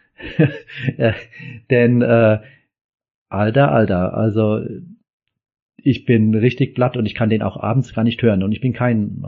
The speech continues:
Hosenscheißer, also, aber das, das ist schon wirklich harter Tobak. Äh, aber es ist mal gut, dass man genau über solche Plattformen wie die Podfluencer so etwas entdeckt.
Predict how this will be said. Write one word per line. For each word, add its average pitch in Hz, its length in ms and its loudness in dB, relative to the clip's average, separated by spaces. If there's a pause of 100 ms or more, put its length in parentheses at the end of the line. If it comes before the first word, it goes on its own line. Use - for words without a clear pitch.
(100)
Hosenscheißer, 98 800 -2
also, 98 600 -6 (1300)
aber 104 280 0
das, 147 380 0
das 143 220 2
ist 147 140 -2
schon 135 360 2
wirklich 120 300 -2
harter 104 240 0
Tobak. - 480 -8 (580)
Äh, 120 100 -12
aber 135 280 0
es 208 60 6
ist 180 40 4
mal 226 140 4
gut, 233 320 2
dass 135 140 0
man 135 100 4
genau 143 280 4
über 147 140 4
solche 196 340 4
Plattformen 123 680 0
wie 123 80 -2
die 120 100 0
Podfluencer 110 840 -2
so - 220 -4
etwas - 280 -6
entdeckt. - 500 -8